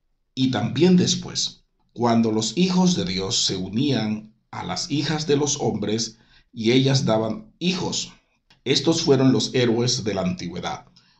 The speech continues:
hombres famosos". Según este relato de Génesis, los hombres comenzaron a multiplicarse sobre la faz de la tierra, y esto era natural y normal.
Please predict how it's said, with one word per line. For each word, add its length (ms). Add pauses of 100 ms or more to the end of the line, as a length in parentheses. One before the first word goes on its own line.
(160)
hombres 720
famosos". 1040 (260)
Según 440
este 240
relato 640 (240)
de 140
Génesis, 680 (320)
los 360
hombres 520
comenzaron 680
a 60
multiplicarse 840
sobre 260
la 100
faz 260
de 80
la 160
tierra, 500 (380)
y 140
esto 200
era 140
natural 600
y 80
normal. 640